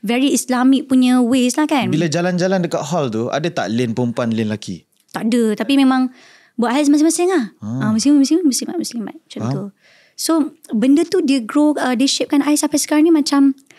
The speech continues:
Speaker 1: um, satu professional lah.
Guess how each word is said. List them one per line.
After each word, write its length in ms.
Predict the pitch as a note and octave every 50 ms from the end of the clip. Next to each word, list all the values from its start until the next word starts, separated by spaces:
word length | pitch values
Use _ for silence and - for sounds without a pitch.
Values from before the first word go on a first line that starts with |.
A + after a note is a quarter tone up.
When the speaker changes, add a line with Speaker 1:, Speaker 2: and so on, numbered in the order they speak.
| - - _ _ _ _ -
Speaker 1:
um, 560 | B3+ C4+ C4+ C4+ C4+ C4+ C4+ C4 C4 C4+ C4 C4 - _ _ _
satu 260 | _ - A#3 - D#4+
professional 600 | D4 - B3 - B3 A#3 - - C4 B3+ A3+ A3
lah. 140 | B3+ A#3+ F#3